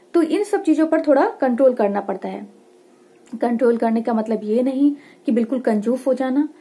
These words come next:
मितव्ययी का अर्थ होता है कि मतलब कंजूस में अपनी आवश्यकताएं, जो मूलभूत आवश्यकताएं, उनकी पूर्ति करते हुए उसके बाद जो extra व्यय हो रहा है उन पर control करना, ये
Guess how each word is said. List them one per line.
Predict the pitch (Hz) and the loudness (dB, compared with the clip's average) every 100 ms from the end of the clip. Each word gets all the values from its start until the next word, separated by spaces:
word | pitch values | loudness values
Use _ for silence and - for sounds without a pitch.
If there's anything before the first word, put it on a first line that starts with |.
| _ 220 | _ 0
मितव्ययी | 233 226 233 254 285 | 0 2 0 2 0
का | 285 277 | 0 0
अर्थ | 226 233 240 | 0 -2 -2
होता | 233 220 | -4 -2
है | 220 285 | -2 0
कि | 277 | 0
मतलब | 233 247 294 | 0 -2 -2
कंजूस | 254 226 262 285 | 0 0 0 -2
में | |
अपनी | 285 247 269 | -2 -4 -2
आवश्यकताएं, | 240 214 233 233 - 247 226 | -2 -2 -4 -6 -4 -4 -2
जो | 220 | -2
मूलभूत | 247 233 269 262 | -2 -2 -2 -2
आवश्यकताएं, | 220 226 240 - 233 254 | -2 -4 -8 -6 -6 -4
उनकी | 240 226 | -6 -4
पूर्ति | - 240 226 | -4 -4 -4
करते | 233 220 240 | -4 -4 -2
हुए | 240 220 277 285 - - - _ - | -2 -2 -2 -6 -20 -20 -20 _ -2
उसके | 285 285 349 | -2 2 2
बाद | 262 202 247 285 240 - _ _ _ _ - | 2 2 2 2 0 -6 _ _ _ _ -4
जो | 311 | -2
extra | - 285 285 - 370 285 - _ _ _ - 233 | 0 0 -2 0 2 2 -2 _ _ _ -8 0
व्यय | 269 247 | 2 4
हो | 214 202 | 4 2
रहा | 196 | 0
है | 196 - - | -6 -8 2
उन | 320 | 4
पर | 311 339 | 4 2
control | 247 208 208 190 | 2 0 -2 -2
करना, | 185 196 - - _ _ - | -6 -8 -12 -16 _ _ 0
ये | 277 277 202 | 4 4 2